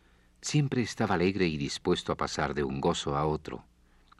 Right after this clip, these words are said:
Los errores causados por el temperamento no pueden corregirse,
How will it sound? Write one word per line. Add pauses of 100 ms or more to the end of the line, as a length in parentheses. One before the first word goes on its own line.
(280)
Los
errores
causados
por
el
temperamento (100)
no
pueden
corregirse,